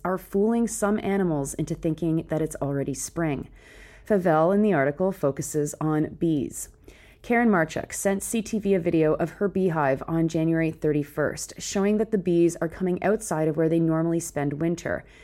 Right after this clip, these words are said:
indicate that they think it's spring already. In case you need it spelled out, January thirty-first is not even close to spring. The problem, obviously, is that it isn't yet spring, and there will very likely be cold weather on its way.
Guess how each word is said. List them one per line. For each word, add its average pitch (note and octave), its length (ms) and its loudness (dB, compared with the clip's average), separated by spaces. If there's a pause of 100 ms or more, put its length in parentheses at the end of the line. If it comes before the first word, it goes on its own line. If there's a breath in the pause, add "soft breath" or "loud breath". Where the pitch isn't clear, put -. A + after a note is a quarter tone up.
(280 loud breath)
indicate F#3+ 500 2
that F3 140 0
they F3 100 2
think E3+ 400 -2
it's E3 180 -2
spring E3+ 320 0
already. D3+ 440 -2 (240)
In D#3+ 100 4
case F#3 340 2
you F#3+ 80 2
need E3+ 140 2
it - 160 0
spelled D3 240 0
out, A3 320 2 (360 loud breath)
January F#3 420 2
thirty-first D#3+ 840 0
is D#3+ 220 0
not D#3 360 -2
even D3+ 280 0
close C3+ 460 -2
to - 140 -10
spring. C#3 600 -8 (760 loud breath)
The F#3+ 100 0
problem, F3 580 2
obviously, D#3 560 0
is F3+ 220 -2
that F3+ 260 2
it - 180 -2
isn't F3 480 2
yet E3 320 2
spring, D3+ 400 0
and D#3+ 160 2
there D#3+ 100 2
will E3 140 4
very E3+ 300 2
likely D#3+ 340 0
be D#3 300 2
cold D3+ 340 -2
weather D3 340 0
on C#3 140 -4
its C#3 180 -8
way. - 280 -6